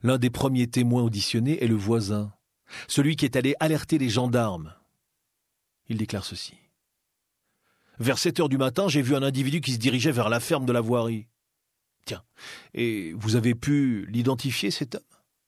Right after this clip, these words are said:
Ah non, non, non, non, mais il avait l'allure de l'ancien domestique de la ferme. »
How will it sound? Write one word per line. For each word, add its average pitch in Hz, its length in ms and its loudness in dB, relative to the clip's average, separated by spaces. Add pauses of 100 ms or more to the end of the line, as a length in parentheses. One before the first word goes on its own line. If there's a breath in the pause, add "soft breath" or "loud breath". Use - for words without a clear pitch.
(400)
Ah - 200 -2
non, 165 400 0
non, 151 100 0
non, 107 120 -4
non, 135 140 -4
mais 82 280 -8 (560 loud breath)
il 120 140 4
avait 135 220 4
l'allure 139 320 2
de 131 100 2
l'ancien 139 360 2
domestique 135 400 0
de 120 80 2
la 117 140 2
ferme. » 113 400 -10